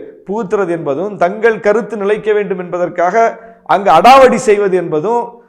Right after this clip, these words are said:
ஊடக விவாதங்கள்ல வந்து மிக மிக மோசமாக நடப்பது, எதிர்க்கட்சிகளை பேச விடாம செய்யறது, எதிர்கருத்தாளர்களை வந்து பேச விடாம செய்வது, காட்டு கூச்சல் போடுறது, கத்துறது,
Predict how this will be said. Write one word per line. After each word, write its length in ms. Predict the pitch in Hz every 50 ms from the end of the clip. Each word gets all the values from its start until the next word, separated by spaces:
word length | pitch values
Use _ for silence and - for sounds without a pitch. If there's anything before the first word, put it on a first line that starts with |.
| _ _ _
ஊடக 420 | - 156 220 277 294 302 262 277 247
விவாதங்கள்ல 640 | 240 233 226 226 214 208 214 202 208 202 196 190
வந்து 640 | 190 196 196 202 196 202 233 226 220 208 196 185 143 - - - - - _ -
மிக 420 | 139 143 147 160 196 202 262 247
மிக 240 | 247 254 240 262 247
மோசமாக 580 | 202 190 214 233 220 226 220 208 208 190 202
நடப்பது, 640 | 185 180 190 190 185 190 185 170 190 220 226 202 190
எதிர்க்கட்சிகளை 540 | 185 208 190 196 202 - - 196 185 180 180
பேச 380 | 180 175 180 180 185 202 185 180
விடாம 200 | 180 180 170 165
செய்யறது, 520 | 170 175 165 165 165 160 175 202 190 175
எதிர்கருத்தாளர்களை 800 | 180 220 147 156 180 196 190 190 220 196 196 190 165 180 170 165
வந்து 200 | 170 170 165 160
பேச 320 | 165 170 175 175 180 175
விடாம 200 | 165 165 160 156
செய்வது, 460 | 151 - 156 151 151 147 151 175 185 -
காட்டு 600 | 175 165 175 - - - - - _ _ 185 143
கூச்சல் 380 | 156 170 165 170 160 151 123
போடுறது, 480 | 143 143 143 143 139 139 175 196 196 - - - - _ _ _ _ _ 160
கத்துறது, 640 | 156 156 - 202 180 170 147 151 180 196 190 190